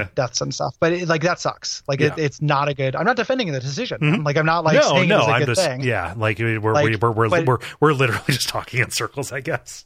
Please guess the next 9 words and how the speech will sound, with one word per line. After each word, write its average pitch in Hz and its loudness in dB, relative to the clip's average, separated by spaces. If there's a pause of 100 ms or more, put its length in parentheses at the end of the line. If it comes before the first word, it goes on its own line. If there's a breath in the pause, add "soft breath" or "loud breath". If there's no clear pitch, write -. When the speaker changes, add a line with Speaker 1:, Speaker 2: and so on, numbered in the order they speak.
Speaker 1:
Like, 147 -6 (100)
calling 208 0
it 180 -2
infinity 151 -2
is, 123 -6
is 123 -6
an 131 -2
exaggeration, 120 -4
though, 160 0